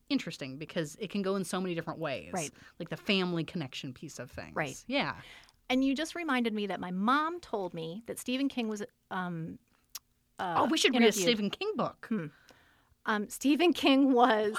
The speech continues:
Speaker 2: <laughs> interviewed, and somebody was asking about it, him, about his process, and he said, "You take what's expected, and you take one element of that and flip it."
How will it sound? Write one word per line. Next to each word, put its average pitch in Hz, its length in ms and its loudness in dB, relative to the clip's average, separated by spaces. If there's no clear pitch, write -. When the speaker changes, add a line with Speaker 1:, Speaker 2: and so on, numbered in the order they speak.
Speaker 2:
<laughs> - 80 -8
interviewed, 240 760 4
and 202 520 -2
somebody 233 340 2
was 202 120 0
asking 190 260 -2
about 160 200 -4
it, - 180 -10
him, 185 400 -8
about 185 260 -4
his 180 320 -12
process, 240 500 0
and 185 80 -6
he 196 120 -8
said, 185 300 -4
"You 202 140 -4
take - 540 -4
what's 220 240 0
expected, 196 680 -4
and 196 180 -4
you 185 80 -4
take 190 260 -6
one 208 200 0
element 190 320 -2
of 180 100 -8
that 170 220 0
and 165 140 -10
flip - 280 -10
it." - 80 -16